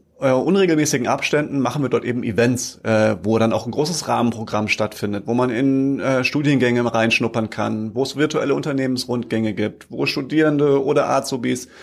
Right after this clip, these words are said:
bisschen was erzählen zu ihrem Alltag. Ähm, ja, und jetzt schauen wir gerade, ähm,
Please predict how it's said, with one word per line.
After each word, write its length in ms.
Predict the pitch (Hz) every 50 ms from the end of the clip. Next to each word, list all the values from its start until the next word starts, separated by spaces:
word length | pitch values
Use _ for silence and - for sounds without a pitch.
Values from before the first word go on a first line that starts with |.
| - - - - _
bisschen 240 | - 143 143 143 139
was 140 | 135 139 139
erzählen 440 | 127 120 - - 131 123 120 120
zu 120 | 120 - 135
ihrem 240 | - 123 120 113 95
Alltag. 560 | 107 110 113 113 - 107 101 104 104 - - - - - - - - - - - -
Ähm, 540 | 117 113 113 110 113 113 113 113 117 117 117 - - - - - - _ _
ja, 200 | - 151 143 113
und 160 | 98 101 107
jetzt 200 | 131 139 - -
schauen 220 | - 147 180 196
wir 80 | 185 185
gerade, 600 | 180 - 160 160 165 165 160 165 165 170 160 -
ähm, 420 | - 143 143 147 143 147 147 -